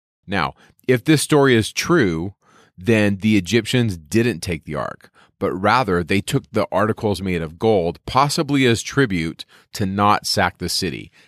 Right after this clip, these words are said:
Now, opinions differ, but this is what I think we do know, that when the second temple was built,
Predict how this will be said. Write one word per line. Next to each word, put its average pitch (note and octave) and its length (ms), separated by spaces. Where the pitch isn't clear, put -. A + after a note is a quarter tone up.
Now, G#2 240
opinions A#2 480
differ, D2+ 460
but - 300
this C#3 160
is D#3+ 60
what D3 160
I B2 80
think A#2 220
we F2+ 160
do F#2+ 160
know, C#2+ 300
that A2 180
when A2+ 160
the G#2 100
second C#3+ 480
temple G#2 340
was F2 180
built, F2+ 440